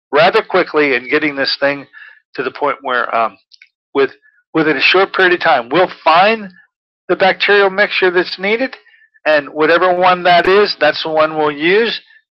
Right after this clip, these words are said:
and then we'll take that out for the year. I believe I told everybody that does L D A that you do this for one year, uh, every two months until we are able to space this out to time periods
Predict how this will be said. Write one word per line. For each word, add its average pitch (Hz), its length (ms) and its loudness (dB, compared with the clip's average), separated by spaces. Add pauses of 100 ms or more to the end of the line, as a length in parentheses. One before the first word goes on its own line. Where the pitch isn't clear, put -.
(360)
and 156 160 -4
then 151 200 0
we'll 151 160 0
take 151 340 -2
that 220 240 4
out 143 240 2 (220)
for 135 100 -2
the 127 100 -6
year. 131 420 0 (140)
I 131 100 -2
believe 160 340 0
I 123 80 2
told 139 260 -2
everybody 143 680 0 (360)
that 131 120 -6
does 139 240 0
L 135 180 2
D 147 160 0
A 196 220 2
that 113 200 -6
you 165 140 -8
do 160 220 -6
this 143 260 -2
for 127 120 -4
one 156 360 -2
year, 147 400 0 (800)
uh, 127 260 0
every 165 320 -2
two 180 240 -2
months 151 420 -2 (280)
until 143 380 -4
we 151 220 -2 (180)
are 151 120 0
able 147 180 -2
to 135 60 -4
space - 400 -2
this 135 180 -6
out 139 200 2 (140)
to 127 100 -8 (320)
time 143 240 -2
periods 135 360 -4